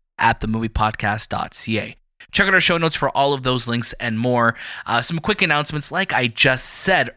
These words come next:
earlier in the show, we will have a commentary of Scream going live on Friday. So just in time for the Halloween weekend, you could kick back, relax, watch Scream with the gang on the Movie Podcast. We had a great time recording that one,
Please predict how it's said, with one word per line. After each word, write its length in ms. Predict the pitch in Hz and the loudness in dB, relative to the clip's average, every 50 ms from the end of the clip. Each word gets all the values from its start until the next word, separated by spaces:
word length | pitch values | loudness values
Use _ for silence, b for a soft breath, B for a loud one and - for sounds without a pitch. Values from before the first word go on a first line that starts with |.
| _ - | _ 2
earlier 380 | 233 269 277 240 175 139 131 | 4 4 4 4 4 4 4
in 60 | 123 120 | 4 4
the 80 | 117 | 4
show, 320 | - - 120 113 107 110 B B B B B - | 4 4 4 2 2 0 B B B B B -2
we 120 | 147 156 151 | 0 2 4
will 180 | 151 175 190 175 | 4 4 4 4
have 160 | 175 180 156 | 2 2 0
a 60 | 147 | 0
commentary 580 | - - 160 151 156 151 - 143 143 139 143 139 | 0 0 0 0 -2 0 2 4 4 4 4 2
of 200 | - 151 151 143 | 2 2 2 2
Scream 440 | - - - - 151 156 151 147 135 | 0 -2 -2 0 0 2 2 2 2
going 400 | 127 135 139 135 135 127 120 117 | 2 2 2 4 2 2 0 -2
live 640 | 107 101 107 117 147 180 196 190 151 127 113 110 113 B B B B B - | -6 -10 -10 -4 0 2 4 4 4 4 2 0 -4 B B B B B -2
on 200 | - 131 135 131 | 0 2 2 0
Friday. 480 | 123 - - - 135 143 135 117 107 101 | -2 -4 -2 0 2 2 2 2 0 -2
So 160 | 107 - 110 | -4 -6 -6
just 360 | 113 113 - 175 190 190 - | -2 0 2 2 2 2 -2
in 60 | 190 170 | -4 -2
time 260 | - 165 165 165 156 | 0 0 0 2 0
for 80 | 156 | 0
the 80 | 147 139 | 0 2
Halloween 400 | 131 151 147 143 147 143 135 127 | 2 2 0 0 0 0 0 0
weekend, 380 | 135 135 - 127 123 123 123 120 B B B B B B | 0 2 2 2 2 2 2 -2 B B B B B B
you 120 | 131 131 | 0 0
could 160 | - 131 - | 0 0 0
kick 200 | - - 180 - - | 0 -2 0 0 2
back, 260 | 170 170 165 - - | 2 2 2 2 2
relax, 420 | 156 147 151 151 151 - - - | 2 4 4 4 2 2 0 0
watch 280 | 143 147 156 156 - - | 2 2 2 2 0 -2
Scream 500 | - - - 156 151 151 147 143 143 135 - | -2 0 2 4 4 4 4 2 0 -2 -2
with 280 | - 131 165 185 - | 0 0 0 0 0
the 80 | - 147 | -2 -2
gang 320 | 131 143 135 135 131 127 | 0 2 2 2 2 2
on 80 | 120 120 | 0 0
the 40 | 113 | 0
Movie 160 | 113 113 110 | 0 -2 0
Podcast. 520 | - 117 113 110 - - 117 110 107 - | 0 0 0 0 0 0 0 0 0 0
We 20 | 127 | -2
had 100 | 117 113 | -2 -2
a 40 | |
great 240 | 107 - 117 113 - | -2 -2 -2 -2 0
time 160 | - 127 113 | 0 -2 -2
recording 360 | 110 107 - - 110 107 107 107 | -2 -4 -4 -4 -4 -2 -2 -2
that 160 | 107 101 98 | -2 0 0
one, 180 | 98 98 98 | -2 -4 -6